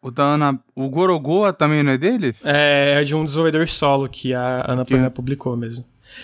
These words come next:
Speaker 2: É, o comentário aqui, mas saiu um texto comentando que a situação da Annapurna tá bem ruim pros devs. Eu, e-, isso é o lance de eles não se envolver tanto.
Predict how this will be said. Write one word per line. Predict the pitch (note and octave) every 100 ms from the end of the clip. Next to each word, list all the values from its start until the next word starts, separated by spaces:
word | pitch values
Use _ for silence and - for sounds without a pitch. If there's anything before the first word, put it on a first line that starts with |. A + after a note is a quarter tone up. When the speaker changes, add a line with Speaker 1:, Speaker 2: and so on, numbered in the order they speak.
| -
Speaker 2:
É, | A#3 G#3
o | G3
comentário | G3 A3 G#3 A3 G#3+
aqui, | G#3+
mas | F3 E3+
saiu | G3
um | F#3
texto | F#3+ F3+ F#3 -
comentando | G3+ F#3 F3+ F3+ E3+ F3
que | F3
a |
situação | F3+ E3 F3
da | E3+
Annapurna | E3+ E3+ E3
tá | E3+
bem | E3
ruim | E3+
pros | F#3+ F#3
devs. | E3 C#3 C#3+ D3
Eu, | E3+
e-, | E3+ F3 G#3
isso | G3+ A3+
é |
o | G#3
lance | G3 G3+ G#3 G#3+
de | E3+ F#3+
eles | F#3+ F3
não | F3+ F3+
se | F3 F#3+
envolver | F3 F3+ E3+ E3+ E3+
tanto. | F3 E3+ E3+ F3+ E3+